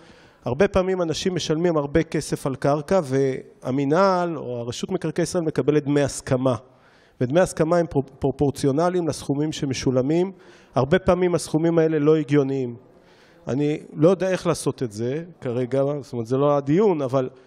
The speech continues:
משהו צריך לעשות בנושא הזה. אולי זה תמרור אזהרה לאותם אנשים שמוציאים הרבה כסף, משלמים גם הרבה כסף לרשות מקרקעי ישראל,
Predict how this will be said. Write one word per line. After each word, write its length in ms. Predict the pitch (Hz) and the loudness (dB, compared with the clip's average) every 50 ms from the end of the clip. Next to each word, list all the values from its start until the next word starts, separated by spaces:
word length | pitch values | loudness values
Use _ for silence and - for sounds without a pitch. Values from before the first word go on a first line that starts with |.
| _ _ - | _ _ 0
משהו 280 | 139 180 185 - - 175 | 2 2 2 2 -2 -6
צריך 240 | - - 143 - 147 | -4 -4 -4 -2 -2
לעשות 280 | 135 - - 147 131 | -4 0 -2 -2 0
בנושא 400 | 131 127 127 123 117 - - 160 | 0 -2 -2 -2 -6 0 2 2
הזה. 380 | 156 151 131 123 143 143 147 156 - - - - - - | 2 2 0 0 0 0 0 0 -4 -10 -20 -18 -2 2
אולי 220 | 131 143 165 170 | 4 4 4 4
זה 100 | 151 151 | 2 0
תמרור 420 | - 156 135 139 143 170 170 160 156 | -2 -2 0 4 4 4 6 4 2
אזהרה 400 | 131 117 143 139 135 160 170 165 | 0 0 0 2 4 4 4 4
לאותם 340 | 160 147 - 156 151 151 | 2 0 0 0 -2 -2
אנשים 340 | 151 143 131 - - 175 170 | -2 -4 -4 -4 -4 -6 -4
שמוציאים 520 | - - 147 143 135 - - 175 180 185 185 | -2 -2 0 0 0 0 2 0 0 0 0
הרבה 220 | 165 160 175 170 | 0 2 0 0
כסף, 520 | 165 - 175 170 - - - 208 196 - | 2 0 -2 -2 0 0 0 0 0 2
משלמים 480 | 180 156 127 - 156 147 165 196 196 190 | 2 2 4 4 2 2 4 4 4 4
גם 180 | 190 180 170 175 | 4 2 2 2
הרבה 200 | 165 165 180 165 | 2 2 0 2
כסף 380 | - 185 165 - - 165 147 | 2 0 -2 0 -2 -4 -4
לרשות 300 | 156 143 123 - 196 170 | -4 -6 -2 -2 0 2
מקרקעי 440 | 170 156 - 165 151 - - 160 156 | 2 2 2 2 -2 2 0 0 0
ישראל, 540 | 147 - - - 143 139 147 175 208 220 | 0 -2 -4 -2 0 2 4 4 4 2